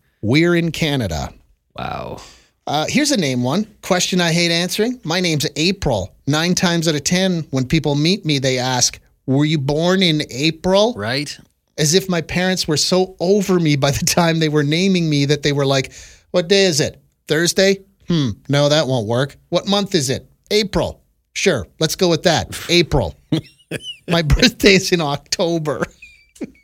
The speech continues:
Speaker 2: I just, like, that's where people's minds, "Oh, April, you must be born in April."
Speaker 1: Uh, and we
Speaker 2: That's
Speaker 1: heard
Speaker 2: not
Speaker 1: from
Speaker 2: how names work.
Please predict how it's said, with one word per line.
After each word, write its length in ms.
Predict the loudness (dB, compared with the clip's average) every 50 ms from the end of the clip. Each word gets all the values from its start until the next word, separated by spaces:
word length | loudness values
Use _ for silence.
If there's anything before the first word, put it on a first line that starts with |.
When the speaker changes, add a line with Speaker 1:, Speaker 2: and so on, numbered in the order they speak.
| _ _ _ _ _ -18 -16 -14 -14 -14 -8 -4
Speaker 2:
I 100 | -4 -2
just, 280 | 0 0 0 -2 2 2
like, 280 | 2 2 2 -2 -6 -12 -10 -4
that's 360 | -2 -2 0 2 2 0 2 2
where 100 | 0 0
people's 360 | 0 -2 -2 0 0 -2 -2
minds, 300 | 0 -2 -2 -2 -4 -6 -12 -16 -6
"Oh, 240 | 0 2 2 4 4
April, 380 | 4 2 2 2 0 0 0 2
you 120 | 2 2
must 200 | 2 2 2 2
be 100 | 0 0
born 320 | 0 2 2 2 2 2 0
in 80 | 0
April." 340 | 0 -2 -2 -4 -6 -14 -20 _ _ _ _ _ _ _ _ -2
Speaker 1:
Uh, 320 | 0 2 2 0 0 -2 -2
and 120 | -2 0 0
we 60 | 0
Speaker 2:
That's 100 | 0 -2
Speaker 1:
heard 200 | -2 -2 -2 -2
Speaker 2:
not 100 | -2 -2
Speaker 1:
from 60 | -2 -2
Speaker 2:
how 100 | -2 -2
names 340 | -2 -2 0 -2 -2 -4
work. 340 | -6 -8 -8 -10 -12 -16 _